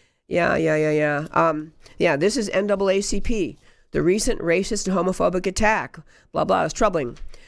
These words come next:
The rise in hate crimes directly linked to President Donald Trump's racist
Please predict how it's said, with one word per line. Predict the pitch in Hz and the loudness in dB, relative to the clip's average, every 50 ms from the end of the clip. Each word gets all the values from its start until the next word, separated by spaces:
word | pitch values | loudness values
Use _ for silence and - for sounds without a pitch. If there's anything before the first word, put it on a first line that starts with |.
| - - | -14 -8
The | - 160 | -4 -2
rise | 143 143 156 175 190 196 220 214 | 0 2 2 2 2 0 0 -2
in | 254 233 | -2 -4
hate | 208 190 226 226 320 - | -4 -2 0 0 0 0
crimes | - - 156 143 143 139 139 135 - - - - - - - | -2 -4 -2 -2 -4 -4 -6 -8 -10 -12 -14 -18 -18 -16 -8
directly | - 156 160 175 185 - - 277 240 | -2 0 2 2 2 0 -2 -4 -2
linked | 185 170 165 196 202 - | 2 2 0 0 0 -4
to | - | -2
President | - - 160 175 185 196 156 151 | 0 2 2 2 2 0 -2 0
Donald | 170 151 156 165 175 180 180 | 0 0 2 2 0 -2 -2
Trump's | - 180 160 160 - - | 0 0 0 0 -2 -2
racist | 135 156 180 202 208 - 233 240 247 - - | 0 2 2 2 2 0 -2 -2 -2 -4 -8